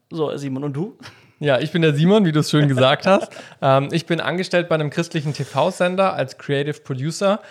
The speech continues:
Speaker 2: hab diesen Sommer, äh, eine große Reality-Doku zum Beispiel gedreht und ansonsten bin ich auch immer noch in der Selbstständigkeit unterwegs als Kameramann hauptsächlich.
Speaker 1: Und in unserer freien Zeit, die doch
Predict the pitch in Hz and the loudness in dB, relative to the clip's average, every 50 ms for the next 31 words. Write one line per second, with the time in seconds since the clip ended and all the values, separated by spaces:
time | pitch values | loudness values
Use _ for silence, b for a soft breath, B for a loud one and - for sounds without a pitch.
0 | B B B B B 147 139 - 160 160 151 170 151 139 151 143 147 147 147 147 | B B B B B -6 -4 -4 -4 -6 -4 -4 -2 -2 0 0 0 2 2 2
1 | 147 143 - 120 135 131 131 131 127 123 - - 135 147 147 - 147 131 127 123 | 2 0 -2 -2 -2 -2 -2 -2 -4 -6 -6 -4 -4 -4 -4 -2 -4 -2 -2 -2
2 | 127 147 151 - - 151 147 147 151 - 147 135 - 143 135 131 131 127 - - | -2 -4 -6 -8 -8 -8 -8 -8 -8 -8 -8 -8 -6 -4 -2 -2 -4 -4 -4 -6
3 | 131 127 131 123 123 131 139 139 139 B B B B B B - 131 120 117 120 | -4 -4 -4 -4 -2 -4 -4 -4 -6 B B B B B B -4 -4 -2 -2 -2
4 | 120 127 - - 139 131 131 127 120 127 113 113 117 123 127 123 123 120 131 117 | -4 -4 -4 -6 -6 -4 -4 -4 -4 -4 -4 -4 -4 -6 -6 -6 -6 -6 -6 -8
5 | 120 117 120 120 123 - - 135 127 123 - - 123 120 - - 123 123 127 117 | -4 -4 -4 -4 -4 -6 -10 -8 -8 -8 -8 -6 -6 -6 -6 -8 -10 -10 -8 -4
6 | 120 120 117 - - - b b b b b b b b _ - - - 117 113 | -4 -4 -4 -6 -12 -16 b b b b b b b b _ -10 -4 -2 -2 -2
7 | - - - 107 104 107 104 104 101 98 92 - - - _ - - 104 - - | -4 -8 -8 -6 -6 -4 -4 -4 -6 -6 -8 -12 -12 -18 _ -12 -12 -12 -12 -12
8 | - - - - - - 127 - - _ _ - - 156 147 - 202 208 220 226 | -16 -16 -16 -16 -18 -20 -20 -20 -20 _ _ -10 -10 -8 -4 -4 -4 -2 -2 -2
9 | 208 196 190 196 185 - 123 131 151 160 165 156 143 139 139 135 135 131 151 185 | -2 0 0 -2 -2 -2 -4 -2 -2 -2 -2 -2 -4 -6 -6 -6 -4 0 0 0
10 | 180 - - | 0 -2 -12